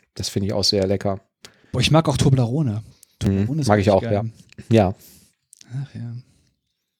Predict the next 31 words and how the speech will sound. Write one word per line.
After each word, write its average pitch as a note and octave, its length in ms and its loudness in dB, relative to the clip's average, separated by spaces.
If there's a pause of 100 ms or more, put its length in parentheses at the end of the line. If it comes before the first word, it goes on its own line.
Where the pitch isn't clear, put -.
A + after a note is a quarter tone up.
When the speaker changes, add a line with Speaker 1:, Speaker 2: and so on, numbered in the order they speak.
(1300)
Speaker 1:
Wisst A2+ 300 2
ihr - 100 0
eigentlich, B2 320 0
warum C3 280 2
die C3+ 160 -6
Toblerone A2+ 500 0
Toblerone F2+ 520 -4
heißt? - 300 -8 (1200)
Speaker 2:
Also B2+ 180 2
eigentlich D#3+ 220 2
heißt F#3 140 2
es E3+ 80 -4
doch F3 160 4
Toblerone, D3+ 760 2
oder? D3+ 260 -12 (420)
Speaker 1:
Ja. A2 200 4
<laughs> - 360 -8
Speaker 2:
Ist - 500 -4
Speaker 1:
Genau. A3 220 0
Speaker 2:
es - 40 0
wirklich C4+ 240 -2
so? A#3 280 6 (220)
Speaker 1:
Ja, C#3+ 120 2
ist C3+ 80 -2
Speaker 2:
Hab D3+ 60 0
Speaker 1:
wirklich C#3+ 160 -2
Speaker 2:
ich - 40 -4
Speaker 1:
so, G2 60 -2
Speaker 2:
jetzt F#2 80 -4
Speaker 1:
ja. G2+ 200 -4
Hm. G#2+ 160 -6